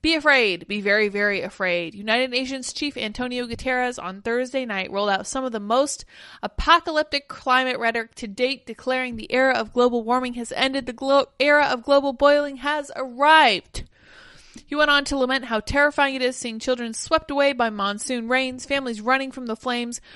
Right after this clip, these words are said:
workers collapsing in scorching heat. The veteran Portuguese socialist, shock. Are you shocked? Is anyone shocked that this person is a socialist? Raise your hand,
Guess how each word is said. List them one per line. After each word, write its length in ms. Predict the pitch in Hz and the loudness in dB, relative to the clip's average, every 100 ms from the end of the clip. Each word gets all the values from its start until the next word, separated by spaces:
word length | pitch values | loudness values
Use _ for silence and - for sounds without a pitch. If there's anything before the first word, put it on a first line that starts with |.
| - - | -20 0
workers 400 | 277 285 302 269 | 2 2 0 -4
collapsing 680 | - 233 226 233 240 247 226 | -8 0 4 4 4 -8 -8
in 160 | 180 | -10
scorching 640 | 185 - 220 220 214 214 208 | -10 -8 0 0 -2 -10 -10
heat. 560 | 190 175 160 - - - _ - | -8 -8 -8 -10 -12 -14 _ -12
The 80 | 202 | 2
veteran 320 | 240 262 262 | 2 2 -2
Portuguese 460 | 262 254 247 247 | -2 -2 -4 -8
socialist, 720 | - 240 233 247 269 - - - _ _ _ _ _ | 0 0 2 -2 -2 -4 -14 -20 _ _ _ _ _
shock. 580 | - - 180 160 240 - _ - | -10 -2 0 0 -2 -6 _ 2
Are 60 | |
you 140 | 233 254 | 4 4
shocked? 500 | - 262 269 349 - | 4 6 8 6 0
Is 140 | 262 | 2
anyone 340 | 277 330 339 339 | 2 2 -4 -4
shocked 460 | - 311 294 294 | 8 10 10 6
that 60 | 269 | -6
this 140 | 285 | -6
person 300 | - 294 294 | -2 -2 -2
is 80 | 277 | -10
a 60 | 269 | 0
socialist? 680 | 269 269 285 285 311 - _ - - - - _ | 2 2 -2 -4 -6 -16 _ -20 -20 -20 -20 _
Raise 240 | 208 240 269 | 2 2 2
your 80 | |
hand, 480 | 254 247 226 233 240 | -2 2 2 2 -4